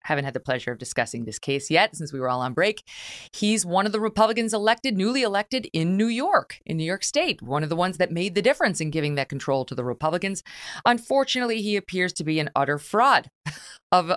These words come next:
of a politician, of a, uh, professional, who knows, of a man. I don't know, but I'm horrified by what I read in the New York Times. And for once, the New York Times actually took a deep dive. And the first thing I said to my husband was, "I really wish they'd do this on some Democrats.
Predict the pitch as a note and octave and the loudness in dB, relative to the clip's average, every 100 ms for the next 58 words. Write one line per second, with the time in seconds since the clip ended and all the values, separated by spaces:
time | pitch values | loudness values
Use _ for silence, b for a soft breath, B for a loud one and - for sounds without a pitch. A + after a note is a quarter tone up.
0 | - F3 G3 - - B _ - G3+ F#3 | 0 2 2 2 -14 B _ 2 4 4
1 | F3+ C4 C4+ - B3+ B3 A#3+ A#3+ B B | 2 -2 -2 0 2 2 0 -4 B B
2 | B - E3+ E3 D3+ D3+ D3 C#3+ C#3+ C#3 | B 2 4 4 2 2 2 0 0 -4
3 | - F3 - B3+ F4 D#4 C4+ C4 B3+ B3+ | -4 -4 4 4 4 0 2 6 6 4
4 | B B B _ B3+ A#3+ D#3+ C#3+ - - | B B B _ 2 4 4 2 0 0
5 | E3 D#3+ D3 B2 B2 - F3 E3+ D#3 C#3 | 2 2 2 0 0 0 2 2 2 2
6 | B2+ - D#3+ D3+ - b b b _ _ | 0 2 2 2 -4 b b b _ _
7 | - G3 G3+ - B3 A3+ - E3 D#3 D#3 | 2 2 2 4 6 6 6 4 6 2
8 | D3 D3+ D3 C#3+ C#3 C#3+ C#3 B2+ C#3+ A#2+ | 2 0 2 2 0 -2 -4 -4 -4 -4
9 | - F#3 F#3 G#3+ C4 B3+ - G3+ F3+ F3 | -2 -2 2 2 2 2 0 2 2 0
10 | D#3 D3+ D3 D3+ D3+ D3 D3 C#3+ D3 B2+ | 0 0 0 -2 -2 -2 -2 0 2 2
11 | C#3+ D#3+ A#3+ A#3 F#3+ E3+ E3+ D#3 C#3+ E3 | 0 -4 -4 0 -2 0 0 0 0 -2
12 | C#3+ C3 B2+ F3 F3 A#3+ F3+ F#3 - D#3+ | -2 -4 0 0 0 0 0 -4 0 0
13 | D#3+ D#3+ D#3 D3+ C#3 C3+ E3 D4+ - C#3 | 0 -2 0 -2 -2 0 0 0 -2 -2
14 | - | -4